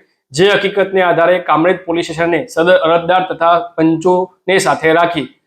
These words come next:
સદર જગ્યા ઉપર રેડ કરતા સદર ગોડાઉનમાંથી Head and Shoulder કંપનીના એક લિટર, અ, ના શેમ્પૂની બોટલો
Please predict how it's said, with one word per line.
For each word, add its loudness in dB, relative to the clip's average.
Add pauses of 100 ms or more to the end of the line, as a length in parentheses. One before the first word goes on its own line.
(160)
સદર 0
જગ્યા 2
ઉપર 0
રેડ 0
કરતા -2 (260)
સદર 2
ગોડાઉનમાંથી 2 (220)
Head 0
and 2
Shoulder 2
કંપનીના 2 (140)
એક 0
લિટર, 2 (380)
અ, 2
ના 0 (100)
શેમ્પૂની 2 (120)
બોટલો 0